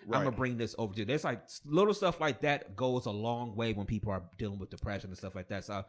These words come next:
Speaker 1: I, I thought, I found that to be interesting. And then, um, I also found, um,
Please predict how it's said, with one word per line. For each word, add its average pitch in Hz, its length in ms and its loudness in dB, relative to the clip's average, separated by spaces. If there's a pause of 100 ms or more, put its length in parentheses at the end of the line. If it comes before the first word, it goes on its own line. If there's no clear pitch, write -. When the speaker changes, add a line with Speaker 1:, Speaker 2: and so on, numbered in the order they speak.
(360)
Speaker 1:
I, 107 60 0
I 107 40 0
thought, 113 260 0
I 110 80 -4
found 110 260 -4
that 98 80 -6
to - 60 -6
be 95 160 -4
interesting. 98 400 -6
And 92 100 -6
then, 101 220 -2
um, 95 320 -2 (800)
I - 40 -6
also 110 300 -2
found, 101 420 -6
um, 95 480 -4